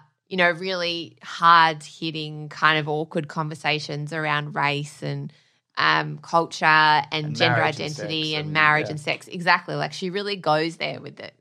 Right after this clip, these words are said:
Speaker 2: She
Speaker 1: Um,
Speaker 2: goes
Speaker 1: she
Speaker 2: there.
Speaker 1: goes there. But also what's interesting is recently they, they kind of talked about how they've had an open marriage in their relationship and how she's had sex with other people and had a relationship with
Speaker 2: Yeah.
Speaker 1: someone else. And,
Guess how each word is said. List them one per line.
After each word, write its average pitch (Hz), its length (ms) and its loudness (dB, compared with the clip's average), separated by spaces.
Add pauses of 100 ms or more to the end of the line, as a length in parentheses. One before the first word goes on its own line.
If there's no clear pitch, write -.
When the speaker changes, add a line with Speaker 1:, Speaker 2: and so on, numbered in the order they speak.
(140)
Speaker 2:
She 165 120 2
Speaker 1:
Um, 143 200 -2
Speaker 2:
goes 175 380 0
Speaker 1:
she 262 80 -4
Speaker 2:
there. 330 240 4
Speaker 1:
goes 294 280 6
there. 196 200 4 (300)
But 277 120 6
also 359 300 4
what's 302 160 0
interesting 240 400 -4
is 196 160 -2
recently 196 400 0
they, 180 340 2
they 175 320 0
kind 175 220 -2
of 165 60 -8
talked 165 240 -8
about 175 180 2
how 160 240 0
they've 156 160 -2
had 156 220 -2
an 156 120 -6
open 156 360 -6
marriage 160 480 4
in 151 120 -6
their 151 140 -6
relationship 151 760 -2
and 151 120 -8
how 147 200 0
she's 147 300 -8
had 143 240 -4
sex 151 200 -10
with - 80 -14
other 147 260 2
people 151 460 -6
and 147 100 -4
had 147 160 -2
a 143 80 -4
relationship 147 800 -8
with 151 80 -6
Speaker 2:
Yeah. 113 80 2
Speaker 1:
someone 147 240 -2
else. 160 380 4
And, 139 160 -6